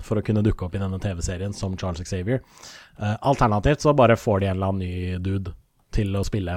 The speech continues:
og så bare understreker de fortsatt dette her, at, ja, men dette er et alternativt univers fra X-Men-filmene.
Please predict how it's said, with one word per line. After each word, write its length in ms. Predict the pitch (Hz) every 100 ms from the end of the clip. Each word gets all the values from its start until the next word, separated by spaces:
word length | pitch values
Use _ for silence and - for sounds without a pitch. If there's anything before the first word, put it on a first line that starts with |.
| 95
og 80 |
så 200 | 95 104 98
bare 400 | 95 92 95 101
understreker 520 | 98 87 101 92 120
de 60 | 123
fortsatt 300 | 101 - 101
dette 180 | 101
her, 180 | 92 92
at, 80 | 92
ja, 80 | 101
men 120 | 104
dette 140 | 104 92
er 120 | 90
et 80 | -
alternativt 500 | 104 95 85 90 98
univers 300 | 95 85 -
fra 140 | 101 82
X-Men-filmene. 560 | - 85 76 73 73